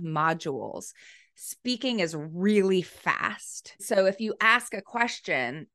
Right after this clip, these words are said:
of a person whose brain is severed down the middle, when they're talking to you, they're talking from their left hemisphere. But if you show something to their right hemisphere, they can point with their left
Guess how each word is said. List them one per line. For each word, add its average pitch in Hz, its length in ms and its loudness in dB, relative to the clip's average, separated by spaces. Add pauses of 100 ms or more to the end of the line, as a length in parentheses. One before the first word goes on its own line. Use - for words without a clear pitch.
of 170 140 0
a 165 80 0
person 202 400 -4
whose 160 240 -2
brain 170 400 -2
is 165 160 -6
severed 160 340 0
down 151 200 2
the 143 60 -4
middle, 160 460 2
when 175 180 -2
they're 156 160 0
talking 254 640 -2
to - 120 -8
you, 320 360 -4 (240)
they're 202 140 -2
talking 202 840 2 (260)
from 185 160 2
their 180 120 2
left 170 260 0
hemisphere. - 680 -10
But 240 120 4
if 262 200 4
you 247 220 -2
show 294 800 -2
something 202 680 -4
to 202 140 -6
their 170 180 -2
right 175 340 2
hemisphere, 165 880 -4 (680)
they 233 100 6
can 214 340 0 (280)
point 302 600 -2
with 196 180 -2
their 175 180 2
left 175 320 0